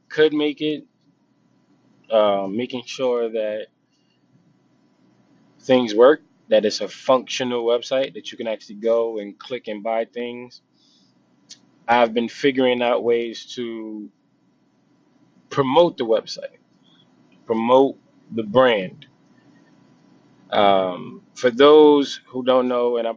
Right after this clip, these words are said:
I probably should go on I G Live and explain what the brand is, which I'm, I'm,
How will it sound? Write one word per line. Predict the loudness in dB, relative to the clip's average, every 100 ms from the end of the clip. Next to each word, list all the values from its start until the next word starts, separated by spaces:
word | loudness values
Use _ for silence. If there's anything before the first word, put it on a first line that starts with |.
| -10
I |
probably | -14 -6 -6 -6 -8 -12 -18 _ -18
should | -14 -10 -10 -10
go | -10 -8 -8
on | -10
I | -8 -8
G | -10 -10
Live | -6 -6 -8
and | -12
explain | -18 -20 -14 -12 -10 -12
what | -14
the | -12
brand | -10 -10 -10 -12
is, | -14 -16 _ -20
which | -20 -20
I'm, | -20 _ -20
I'm, | -18